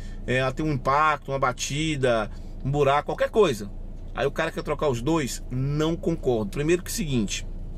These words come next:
os, os carros de hoje, a maioria dos carros de hoje, são suspensão McPherson,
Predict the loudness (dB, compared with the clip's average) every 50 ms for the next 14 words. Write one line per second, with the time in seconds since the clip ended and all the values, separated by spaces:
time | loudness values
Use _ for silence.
0 | -6 -6 -6 -6 -6 -6 -6 -6 -6 -6 -8 -6 -4 -4 -4 -4 -4 -4 -4 -4
1 | -2 0 0 0 0 -2 -4 -2 -2 0 0 2 2 2 2 2 0 0 0 -2
2 | -2 -2 -2 -2 -2 -2 -2 0 0 2 2 2 2 0 -2 -4 -6 -6 -6 -6
3 | -8 -8 -6 -6 -6 -6 -4 0 0 0 0 2 0 0 0 0 -2 0 0 0
4 | 0 0 2 2 2 2 0 -2 -4 -2 0 0 0 0 -2 -4 -6 -6